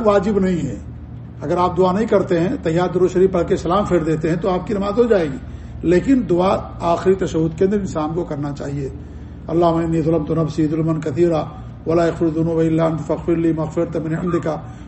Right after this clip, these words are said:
وارحمنی انک انت الغفور الرحیم، یہ دعا آتی ہے۔ اس طریقے اللہم انی اعوذ بک من عذاب جہنم ومن عذاب القبر ومن فتنة المحیا والممات ومن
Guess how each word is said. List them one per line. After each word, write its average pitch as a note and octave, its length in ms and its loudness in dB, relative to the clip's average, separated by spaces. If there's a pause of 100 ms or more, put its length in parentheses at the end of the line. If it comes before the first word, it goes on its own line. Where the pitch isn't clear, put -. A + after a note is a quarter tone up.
وارحمنی E3+ 480 -2 (100)
انک E3 320 -2
انت D#3+ 220 0
الغفور D#3+ 340 -2
الرحیم، E3 340 4 (1040)
یہ F3+ 100 6
دعا F3+ 220 8
آتی E3 240 0
ہے۔ C#3+ 80 0 (140)
اس F3 100 -6
طریقے F3+ 240 2
اللہم F3 280 2
انی E3+ 140 -2
اعوذ F3 200 0
بک E3+ 180 -2 (100)
من E3 100 -4
عذاب E3 360 -2
جہنم E3+ 420 2 (420)
ومن F3 200 0
عذاب E3+ 340 2
القبر F3 400 2 (500)
ومن F3 260 2
فتنة E3+ 300 -2
المحیا F3 400 2
والممات F3 1160 0
ومن G#3 300 2